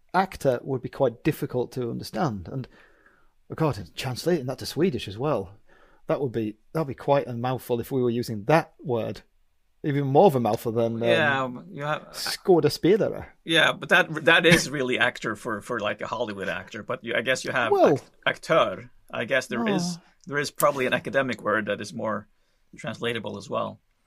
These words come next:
Speaker 1: Which I suppose in itself is showing the problem of this.
Speaker 2: Exactly.
Speaker 1: Like, y-, y-, you know, direct translation, <laughs> again, doesn't really work out in another culture.
Speaker 2: Yeah.
Speaker 1: And, oh, this problem's endless.
Speaker 2: Mm.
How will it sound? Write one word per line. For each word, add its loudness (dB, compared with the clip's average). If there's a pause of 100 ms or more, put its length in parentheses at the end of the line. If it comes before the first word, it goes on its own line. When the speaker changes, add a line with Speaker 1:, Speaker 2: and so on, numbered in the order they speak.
Speaker 1:
Which -2
I -2
suppose 0
in -2
itself 0
is -4
showing -2
the 0
problem 2
of -4
this. -8
Speaker 2:
Exactly. 0
Speaker 1:
Like, -8
y-, 2
y-, -10
you 0
know, 4
direct 6
translation, 2
<laughs> -8
again, 6
doesn't -6
really 4
work 2
out -2
in -4
another -4
culture. -2
Speaker 2:
Yeah. 4
Speaker 1:
And, -6
oh, 2 (340)
this -20
problem's -6
endless. -6
Speaker 2:
Mm. -20